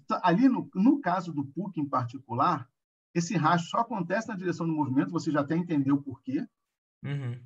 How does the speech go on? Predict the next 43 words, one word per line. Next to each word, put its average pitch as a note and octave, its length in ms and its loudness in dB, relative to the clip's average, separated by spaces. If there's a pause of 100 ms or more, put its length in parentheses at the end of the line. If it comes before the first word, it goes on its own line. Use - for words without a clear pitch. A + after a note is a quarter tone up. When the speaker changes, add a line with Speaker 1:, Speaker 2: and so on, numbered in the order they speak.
Speaker 1:
Mas F3+ 340 6
é, A3+ 160 0
como C#4+ 220 2
a B3 40 6
velocidade F#3 460 0
é E3+ 40 2
constante, E3+ 680 -2
não A3 120 2
faz A#3+ 240 4
muita A#3 240 0
diferença. F3+ 640 -2
Desde F3+ 200 -4
que - 80 -12
você A#3 100 -8
escolha G3 380 0
o F3 100 2
ponto F3 360 0
certo, F#3+ 580 -8 (100)
sempre G3+ 340 -2
o D#3 60 2
mesmo D#3 300 2
ponto, G#3+ 340 -2 (920)
o, G#3 220 -4
é, G3 200 6
tudo A#3 240 -2
é B3 40 6
igual, E3+ 440 4 (140)
porque G3+ 420 -10
há F#3+ 100 6
um G3 100 0
movimento F#3+ 420 -2
Speaker 2:
A D#3+ 80 -2
Speaker 1:
uniforme. C3 240 -2
Speaker 2:
mancha - 180 2
também D3+ 320 0
é D3+ 40 -4
igual, B2 280 0
né? A#2 180 -2 (520)
Speaker 1:
A F#3 100 4
mancha D#3 300 4
também F3 260 -2
é F3+ 60 -4
igual. D#3 380 0